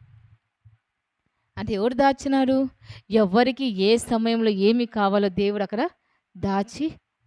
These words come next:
ఉంచినాడు. విధేయతను బట్టే ఆ దాచబడిన ప్రతి దాన్ని మనము పొందుకోగలుగుతున్నాం. పొందుకోవాలంటే విధేయత మధ్యలో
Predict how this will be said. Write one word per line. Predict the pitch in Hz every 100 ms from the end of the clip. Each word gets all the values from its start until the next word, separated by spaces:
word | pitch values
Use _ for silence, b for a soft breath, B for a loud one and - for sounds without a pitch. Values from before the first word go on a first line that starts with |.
| 190
ఉంచినాడు. | 202 - 226 196 196 - B B
విధేయతను | 190 220 214 226 233 226 226 208 202
బట్టే | 196 180 185 - 254 294 B B -
ఆ | 196
దాచబడిన | 202 175 202 220 262 - 269 240 233 233
ప్రతి | 214 - 214 254
దాన్ని | 226 233 233 240
మనము | 226 226 302 427 _ _ _ _ -
పొందుకోగలుగుతున్నాం. | 226 226 214 202 185 185 185 185 - - - _ _ _ _ _ _ _ _ _ _ _ _ -
పొందుకోవాలంటే | 254 294 320 - 294 277 262 254 269 320 B B 190
విధేయత | 220 233 240 233
మధ్యలో | 214 208 214 262